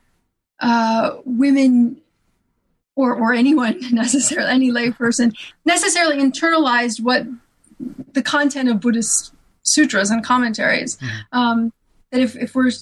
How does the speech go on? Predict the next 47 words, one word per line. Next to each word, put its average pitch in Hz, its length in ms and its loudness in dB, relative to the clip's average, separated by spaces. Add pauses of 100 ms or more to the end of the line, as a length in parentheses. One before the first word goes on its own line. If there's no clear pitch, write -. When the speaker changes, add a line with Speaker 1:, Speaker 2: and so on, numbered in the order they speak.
(140)
Speaker 1:
too 330 180 0
focused 269 340 0
on 233 380 0
text 269 400 -2
and 247 160 4
if 226 140 -4
we 269 80 0
make 285 260 0
the 262 100 0
assumption 247 460 0
that 226 140 -2
women 247 240 2
internalize 233 1000 0
the 247 80 0
discourses 233 640 0
that 226 100 0
we 220 80 0
find 240 360 0
in 226 80 -2
doctrinal 226 480 -2
text, - 440 -2 (220)
then 277 140 2
we're 269 100 4
missing 254 340 0
a 233 60 -2
lot 226 180 0
of 208 80 -8
what's 226 220 -4
going 208 300 -2
on. 220 180 2
And, 233 220 -2
and 240 100 2
it's 240 160 -4
easy 254 220 2
to 240 140 -2
make 233 220 0
a 226 60 -4
lot 226 220 2
of 226 140 -6
errors - 520 -2
if 220 160 -4
we 233 260 2 (300)
make 262 360 0
that 247 140 -2
assumption 233 600 0
that, 233 400 -2 (340)
uh, 226 460 0